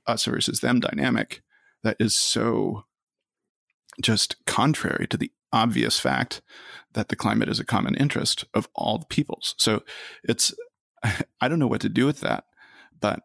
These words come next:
you know, uh, for various reasons, I've had the occasion, uh, there was an illness in the family. I had the occasion to drive across the American West a bunch of times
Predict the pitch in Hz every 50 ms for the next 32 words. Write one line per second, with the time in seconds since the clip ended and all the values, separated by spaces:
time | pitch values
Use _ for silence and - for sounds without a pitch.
0 | _ _ _ _ _ _ _ _ _ _ _ _ _ _ _ _ _ - 113 110
1 | 107 98 87 85 - _ _ - - 101 101 110 - - - _ _ - - _
2 | - - 120 113 117 131 135 131 117 - 113 107 101 101 104 98 - - - 101
3 | 104 - - - - - _ _ - - - - 104 104 - 98 95 - - -
4 | - - - - - - - - 110 - - - - - 127 120 113 117 - -
5 | 107 104 - - 107 110 107 104 110 110 117 113 113 110 - 117 104 110 98 -
6 | - 104 110 107 - - - 107 107 107 - - - - - - - - - -
7 | - _ _ - 107 98 98 104 107 - - - - 117 - 113 - - - -
8 | 104 98 113 107 - 101 104 - - - - - - - -